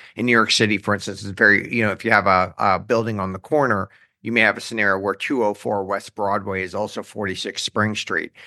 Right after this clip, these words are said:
Um, and you wanna be able to, if you have apartment four oh four in that building, you wanna make sure that either, um, street that you have represents the exact same key.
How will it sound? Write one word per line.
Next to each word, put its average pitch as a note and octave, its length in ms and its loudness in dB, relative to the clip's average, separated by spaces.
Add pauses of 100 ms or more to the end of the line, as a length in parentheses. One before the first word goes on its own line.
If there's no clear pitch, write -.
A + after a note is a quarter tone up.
(220)
Um, G2 440 2
and A2+ 180 0
you A2 80 -4
wanna A2+ 220 2
be A2 140 -6
able G#2+ 180 -6
to, F#2+ 260 -4 (160)
if A#2 140 -4
you A2+ 80 -4
have A2+ 140 2
apartment G#2+ 440 -4
four A2 300 -2
oh G2+ 60 -4
four G#2+ 500 -2 (340)
in G2 500 -10
that G2+ 320 0 (100)
building, A2+ 460 2 (160)
you B2 100 -6
wanna A2+ 220 2
make G#2 180 -4
sure A2 220 -2
that G2 300 -4
either, B2 500 0 (180)
um, G2 340 0
street G#2 440 -6
that G2+ 100 -6
you G#2 100 -4
have G2+ 380 2
represents G2+ 580 -4
the G#2+ 120 -4
exact F#2+ 360 0
same F2+ 400 -4
key. D#2 400 -10